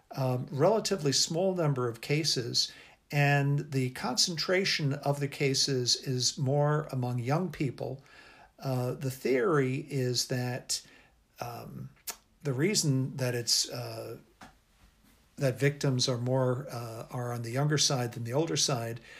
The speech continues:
uh, many of the victims had one tra-, one or two travel destinations in common. Uh, they took skiing holidays in Italy and Austria,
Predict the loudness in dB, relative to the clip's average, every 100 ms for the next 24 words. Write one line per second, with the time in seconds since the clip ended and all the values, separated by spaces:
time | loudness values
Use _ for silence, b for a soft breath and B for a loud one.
0 | B B B -4 -2 -2 -2 2 4 4
1 | 4 2 2 0 0 0 2 0 0 4
2 | 4 4 2 -2 -2 -2 -2 2 2 0
3 | 0 0 2 2 2 2 0 -2 -2 -2
4 | -2 -2 -4 -6 -6 -2 0 0 -2 B
5 | B B B -8 -4 -2 -2 -2 0 2
6 | 2 2 2 2 4 4 4 2 2 0
7 | -2 0 2 2 0 -4 -4 -4 -4 -4
8 | 0 0 0 -2 -4